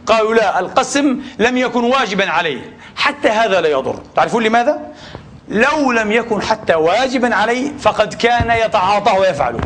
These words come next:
كان يقسم أكثر من هذا. الأدلة على أنه كان يقسم، بل الأدلة على أن القسم كان إيه؟ أشبه بالواجب في حقه، كان يجب أن يقسم، وممنوع أن ينام مع أخرى على الأقل دون أن يسترضي إيش؟ صاحبة النوبة.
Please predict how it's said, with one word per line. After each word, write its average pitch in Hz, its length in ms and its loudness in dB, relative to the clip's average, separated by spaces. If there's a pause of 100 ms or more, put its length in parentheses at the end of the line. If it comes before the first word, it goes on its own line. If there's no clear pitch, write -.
(160)
كان 233 240 2
يقسم 247 420 0 (1600)
أكثر 220 260 0
من 165 120 -4
هذا. 123 300 -2 (480)
الأدلة 180 400 2
على 202 180 2
أنه 202 200 0
كان 185 220 0
يقسم، 139 380 -6 (280)
بل 202 100 2
الأدلة 254 380 -2
على 202 200 -2
أن 214 100 -2
القسم 226 400 -2
كان 233 240 -2
إيه؟ 214 240 -2
أشبه 190 280 -2
بالواجب 190 480 0
في - 140 -6
حقه، 143 380 -4
كان 185 140 0
يجب 240 280 -2
أن 214 120 -2
يقسم، 165 380 -6 (480)
وممنوع 214 760 0
أن 208 100 -6
ينام 226 340 0
مع 208 220 2
أخرى 262 420 0 (340)
على 180 100 2
الأقل 208 360 0
دون 247 160 0
أن 220 160 0
يسترضي 208 520 0
إيش؟ 202 360 -2 (300)
صاحبة 202 500 0
النوبة. 156 460 -2